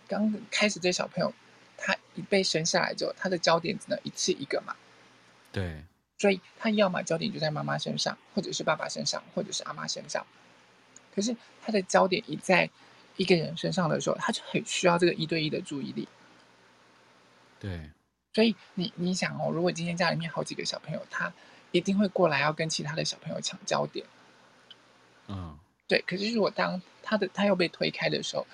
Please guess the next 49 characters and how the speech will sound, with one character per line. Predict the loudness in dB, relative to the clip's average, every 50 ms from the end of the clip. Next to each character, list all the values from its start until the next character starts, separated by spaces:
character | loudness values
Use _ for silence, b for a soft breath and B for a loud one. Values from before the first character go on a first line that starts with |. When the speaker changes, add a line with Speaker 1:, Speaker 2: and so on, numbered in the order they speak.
| B B B B
Speaker 1:
他 | -6 -6
就 | -4 -2 0 2
会 | 2 2
觉 | 0 -2 -6 -2
得 | -2 -2
很 | -2 -4 -6
苦 | -8 -10 -12 -10 -6
涩， | -4 -2 -2 -2
或 | -2 -4
者 | -4 -6
是 | -10 -10 -10
很 | -12 -12 -12
难 | -14 -14 -14 -12 -6
过、 | -4 -4 -4 -4 -6
很 | -4 -2
难 | -2 -2 -2 -2
受， | -2 -2 -2 0 0
然 | 0 0
后 | 0
他 | 0 -2
就 | 2 4
会， | 6 6 6 B B B B B B B B B B B B _ 6
呃， | 6 6 6
可 | 4 0 0 0
能 | 0 0 0 0
会 | 2 2 2 2
因 | 2 2 4 4
为， | 4 2 0 _
因 | -2 0 2 4 4 6
为 | 6 4 4
其 | 2 -2 -4 -4 -4 -6
他 | -2 2 2 2
的 | 2 0 -2
空 | -2 -2 0 2
白 | 2 2
中 | 2 2 0 0
心 | -2 -4 -4 -4
的 | -4
影 | -4 -4 -4 -2
响， | -2 -2 -4 B B B B B B B -4
千 | 0 2 4 4
方 | 4 4 4
百 | 2 0
计 | 0 0 0
地 | 0 0
可 | 0 -2 -6
能 | -12 -12 -12
想 | -10 -8 -6
要 | -4 -4 -4